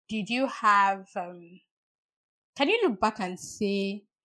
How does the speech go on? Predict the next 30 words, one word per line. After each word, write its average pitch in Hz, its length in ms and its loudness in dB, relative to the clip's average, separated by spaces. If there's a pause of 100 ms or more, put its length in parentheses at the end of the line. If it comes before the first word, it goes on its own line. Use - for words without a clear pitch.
(280)
"I 185 100 -4
made 202 540 -4
better 196 300 -6
choices 185 800 -4
in 180 80 -14
my 156 120 -12
relationships"? 180 680 -12
And 254 140 2
I'm 285 120 0
just, 392 260 -4
I'm 240 80 2
not 302 200 2
talking 233 340 -4
about, 180 280 -2
like, 180 200 -6
romantic 185 580 -12
relationships. 180 800 -16
I 180 60 -8
mean, 185 260 -12
that 214 200 -4
can 175 160 -16
be 170 200 -16
among, 214 420 -6 (180)
but 233 100 0
I'm 240 100 -2
just 285 120 -6
talking 226 240 0
about 196 180 0
with 185 200 -10
people 190 460 -8